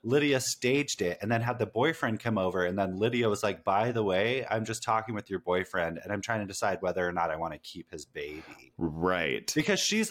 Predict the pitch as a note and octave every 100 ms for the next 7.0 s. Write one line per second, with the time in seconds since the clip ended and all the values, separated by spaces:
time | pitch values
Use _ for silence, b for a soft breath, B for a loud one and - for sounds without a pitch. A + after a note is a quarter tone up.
0 | - F3 F#3 E3 - A2 F2 - G#2 E2
1 | E2 D2 B1+ - G2+ G#2+ G#2 D#2+ - A#2
2 | G#2 F#2 G#2 B2+ C3 C#3+ D3+ D#3 C#3+ C#3
3 | C3 - A#2 G#2 G2+ F#2 F2+ - b b
4 | b _ _ A#2 G#2+ D#2+ - A2 G#2+ -
5 | G#2 G2 F2+ - E2 E2 F2+ D#2+ D#2 -
6 | E2+ D2+ E2 D#2 - - B1 G1+ G1+